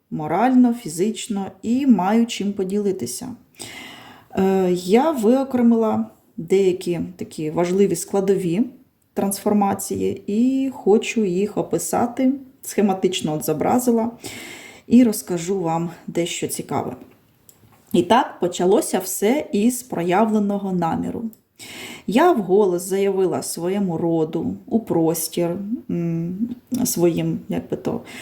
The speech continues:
наставникам, да, вищим силам про те, куди я хочу в житті взагалі рухатись, ким я хочу бути, ким я себе бачу.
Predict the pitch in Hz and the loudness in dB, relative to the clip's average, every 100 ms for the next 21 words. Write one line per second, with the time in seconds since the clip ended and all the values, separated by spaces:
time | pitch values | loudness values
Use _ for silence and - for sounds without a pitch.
0 | - - 175 - 175 175 196 226 220 202 | -8 0 0 2 2 2 0 -2 -2 -2
1 | 202 233 185 185 170 165 - 180 233 320 | -2 0 0 -2 -6 -6 0 2 2 2
2 | 330 - 180 175 - 294 330 330 180 190 | -2 -2 -2 -2 0 0 0 0 0 2
3 | 285 254 185 208 240 - 196 - 254 214 | 4 4 4 2 0 2 2 2 0 -2
4 | 180 160 - 185 214 208 165 170 170 190 | -2 -6 -6 -2 -2 -2 -4 -4 0 0
5 | 180 156 - - 160 - 208 190 170 127 | 2 0 -2 -4 -6 0 2 2 0 -4
6 | - 156 165 175 180 185 220 233 190 - | -2 -4 2 0 2 0 6 6 6 -2
7 | 160 160 156 156 156 - - 127 | -6 -6 -6 -4 -4 -6 -6 -8